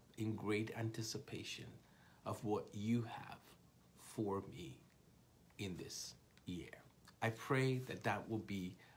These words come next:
a blessing to you today. Let me pray for you. Father, we thank you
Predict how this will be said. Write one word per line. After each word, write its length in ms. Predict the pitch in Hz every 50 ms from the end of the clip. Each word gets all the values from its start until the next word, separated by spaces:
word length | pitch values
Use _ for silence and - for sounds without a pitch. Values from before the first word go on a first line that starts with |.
| - - -
a 60 | 95
blessing 640 | 104 - 101 98 95 - - - - 98 92 92 -
to 100 | - 104
you 380 | 95 90 85 85 80 80 82 85 - - - - - - - - -
today. 360 | - 104 90 85 90 87 80
Let 140 | 82 113 117
me 80 | 127 120
pray 300 | 120 - - 104 95 98
for 180 | - - 85
you. 140 | 82 80 80 -
Father, 360 | - 120 120 131 139 139 135
we 140 | 127 120 117
thank 480 | 113 - - 139 147 151 139 - -
you 260 | 156 156 160 175 170